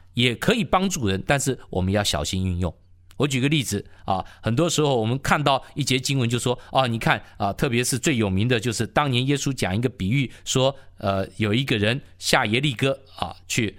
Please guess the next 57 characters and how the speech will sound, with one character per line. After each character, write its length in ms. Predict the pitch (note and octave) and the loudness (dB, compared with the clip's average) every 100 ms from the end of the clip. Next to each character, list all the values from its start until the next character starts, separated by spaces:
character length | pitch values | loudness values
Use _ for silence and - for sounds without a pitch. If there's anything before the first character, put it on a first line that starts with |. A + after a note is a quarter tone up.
| - | -6
然 120 | G#2 | -2
后 80 | G#2+ | 0
半 160 | D3 C#3+ | 2 0
路 140 | C3 | 0
遇 60 | C3+ | 0
到 120 | A#2+ | 0
强 320 | - - G#2 | 2 2 4
盗， 280 | B2+ - - | 2 0 -6
被 100 | G#2+ | -10
打 200 | - - | -6 -6
得 80 | F2+ | -4
半 260 | - C3+ G2+ | 0 0 0
死。 240 | - - - - - | -2 -4 -10 -20 -2
那 160 | G#3+ G3+ | 0 0
这 180 | - D4+ | 0 0
些 200 | A3 G3+ | 2 2
呢， 180 | F3+ D#3+ - - | 2 0 -4 -4
可 140 | D#3 | 0
以 80 | B2 | 0
说 260 | - D#3+ | 0 0
明 240 | D#3 G#2 A#2 - - | 2 -2 -4 -12 -10
耶 180 | C#3+ D3+ | 0 2
稣 200 | D#3 D#3 | 2 0
要 160 | D#3 A#2+ | 2 0
讲 220 | G2+ F2 | -2 -4
这 80 | C3 | -2
个 80 | B2+ | -4
比 180 | F#2 | -2
喻 100 | G2 | -2
的 160 | C3 A2 | 0 0
目 160 | - F#3+ | 0 0
的 160 | C#3+ A2+ | 0 0
是 280 | - A2+ - - | 0 -2 -4 -6
要 200 | - F#2 - - - | 0 0 -2 -14 -10
说 400 | - A#2+ A2 - - - | -4 -2 -2 -4 -16 -6
这 80 | A#2 | -4
个 200 | G2 - - | -4 -6 -14
好 180 | - G2 | -6 -2
撒 220 | - F#3+ | 2 2
玛 140 | G#2+ | 0
利 100 | G2+ | 0
亚 160 | A2+ E2 | 0 0
人 160 | D#2+ F#2+ - - | -2 -6 -12 -12
是 220 | - B2+ | -4 -2
有 120 | F2+ E2+ | -2 0
爱 220 | D#3 B2 | 0 0
心 240 | - A2 | 0 -2
的， 140 | G#2 - - - | -2 -8 -14 -4
而 120 | A2 | -2
律 160 | D3 D#3 | 0 0
法 200 | G#2+ F#2 | 0 -2
师 160 | - | -2
呢 160 | C3+ A#2 - - | 0 -2 -6 -6
自 240 | - F3+ | -2 0
以 120 | G2 | 0
为 140 | F2 F#2+ | 0 0
义， 220 | D3+ | 0